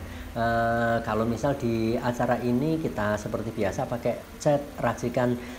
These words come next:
eh, steel gloss, dia minta thinner kira-kira seratus sepuluh sampai seratus dua puluh persen,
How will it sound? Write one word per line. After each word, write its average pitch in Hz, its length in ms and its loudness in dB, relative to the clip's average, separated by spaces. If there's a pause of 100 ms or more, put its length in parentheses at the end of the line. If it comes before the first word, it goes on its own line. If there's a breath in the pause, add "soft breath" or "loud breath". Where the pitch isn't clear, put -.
(120)
eh, 113 640 2
steel 123 400 2
gloss, 160 320 4 (240)
dia 131 400 4
minta 127 400 2 (160)
thinner 135 400 0 (320)
kira-kira 135 480 4
seratus 135 480 0
sepuluh 147 480 2
sampai 123 400 2
seratus 117 480 0
dua 120 160 2
puluh 123 160 -2
persen, 135 400 0